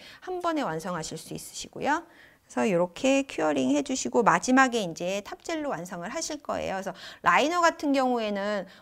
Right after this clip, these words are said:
뭐 일반 저희 화이트하고 블랙 라인 같은 경우에는 굉장히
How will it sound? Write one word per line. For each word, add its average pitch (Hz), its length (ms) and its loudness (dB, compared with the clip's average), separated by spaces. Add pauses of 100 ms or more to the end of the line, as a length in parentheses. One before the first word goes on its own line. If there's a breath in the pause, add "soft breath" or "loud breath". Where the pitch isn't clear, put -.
뭐 180 420 4
일반 269 500 2
저희 170 260 -2
화이트하고 320 720 0
블랙 185 520 0
라인 175 300 2
같은 220 300 -2
경우에는 196 480 -4
굉장히 226 800 -2